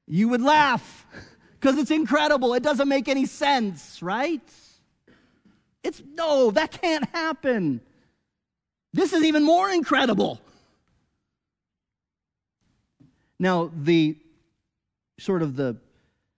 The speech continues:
um, parentheses here is I want to jump over because we have an occasion in chapter eighteen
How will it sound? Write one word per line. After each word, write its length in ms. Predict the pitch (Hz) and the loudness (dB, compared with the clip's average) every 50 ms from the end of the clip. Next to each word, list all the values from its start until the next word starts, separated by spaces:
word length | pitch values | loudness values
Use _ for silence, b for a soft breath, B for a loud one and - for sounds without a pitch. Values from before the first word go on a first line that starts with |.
| _ _ _ _ _ _ _ _ _ _ _ _ _ _ _ _ _ _ _ _ _ _ _ _ _ _ _ - | _ _ _ _ _ _ _ _ _ _ _ _ _ _ _ _ _ _ _ _ _ _ _ _ _ _ _ -10
um, 320 | 139 123 113 104 101 107 - - _ | -8 -6 -6 -6 -8 -10 -14 -18 _
parentheses 520 | - 233 381 349 262 185 - 160 139 - | -4 -4 -2 -2 -4 -4 -4 -4 -6 -4
here 160 | - 156 147 | -6 -6 -4
is 100 | 147 139 | -4 -2
I 40 | 160 | -2
want 220 | 165 208 240 233 | -2 -2 -2 -2
to 60 | 196 156 | -2 -2
jump 240 | 131 180 170 151 | -2 -4 -2 -2
over 260 | 185 196 202 151 147 135 | -2 -2 -2 -2 -4 -4
because 300 | 143 147 - 170 135 156 | -6 -6 -8 -8 -8 -8
we 80 | 160 | -8
have 220 | 131 143 185 165 180 | -8 -8 -8 -8 -6
an 60 | 180 | -8
occasion 420 | 156 - - 190 196 156 180 185 | -8 -8 -8 -8 -8 -6 -6 -6
in 80 | 180 175 | -8 -8
chapter 360 | - - 160 - - 170 156 - | -8 -8 -10 -10 -10 -14 -10 -8
eighteen 600 | 202 247 247 - _ - 135 113 98 101 131 190 | -8 -8 -8 -10 _ -12 -10 -10 -8 -8 -10 -12